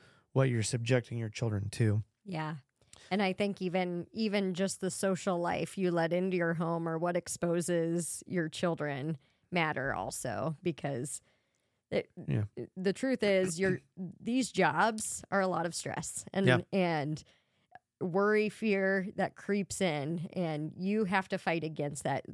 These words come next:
Speaker 2: Let go of the things that give unnecessary worry and fear. And
Speaker 1: Yeah. And even being intentional, right? So we tell new,
Speaker 2: Mm.
Speaker 1: new recruits this about, um,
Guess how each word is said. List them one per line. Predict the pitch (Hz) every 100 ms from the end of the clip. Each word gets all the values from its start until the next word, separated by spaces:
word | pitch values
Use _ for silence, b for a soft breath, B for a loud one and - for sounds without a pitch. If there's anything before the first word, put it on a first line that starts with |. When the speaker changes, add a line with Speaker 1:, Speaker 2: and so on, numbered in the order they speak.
| 160
Speaker 2:
Let | 185 185
go | 185 185
of | 180 156
the | 175
things | 180 165 160
that | 160
give | 170 170 147
unnecessary | 170 165 156 156 143 135 131 104 107
worry | 120 107 113 95
and | 147
fear. | - 98 85 101 156 -
And | 170 165 156 151 151
Speaker 1:
Yeah. | 147 127 b b b b b _ _
And | 175
even | 190 190
being | 170
intentional, | 156 123 127 120
right? | 117 127 131
So | 151
we | 147
tell | 151 175
new, | 147 151 147
Speaker 2:
Mm. | 139
Speaker 1:
new | 143 139 139
recruits | 131 - 135 120 -
this | 117 110 -
about, | - 131 117 117 113 - -
um, | 123 117 113 107 104